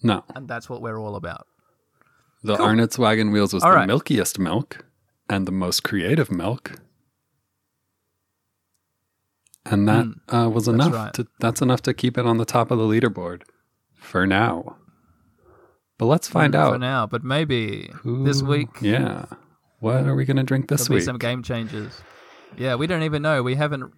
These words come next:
Speaker 2: spun the random number generator yet.
Speaker 1: Things are gonna get shaken up today on Milk in It. And
Speaker 2: Yeah.
Speaker 1: it's going to be
Speaker 2: That's
Speaker 1: my
Speaker 2: right.
Speaker 1: bottle of milk that says "Shake well before drinking."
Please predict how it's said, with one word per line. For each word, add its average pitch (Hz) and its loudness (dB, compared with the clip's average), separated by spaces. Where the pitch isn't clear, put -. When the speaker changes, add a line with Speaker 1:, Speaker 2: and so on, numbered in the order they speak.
Speaker 2:
spun 135 -4
the 123 0
random 123 -2
number 123 -4
generator 113 -10
yet. 120 -12
Speaker 1:
Things 135 4
are - -4
gonna 98 0
get 98 -2
shaken 143 0
up - -2
today 90 -2
on 110 4
Milk 107 2
in 82 -10
It. - -16
And - -4
Speaker 2:
Yeah. 240 -2
Speaker 1:
it's - 0
going 101 4
to 123 4
be 107 4
Speaker 2:
That's 104 -8
Speaker 1:
my 98 2
Speaker 2:
right. 160 2
Speaker 1:
bottle 107 4
of 113 0
milk 123 2
that 90 -8
says 90 -4
"Shake - -4
well 95 2
before 95 -2
drinking." - -6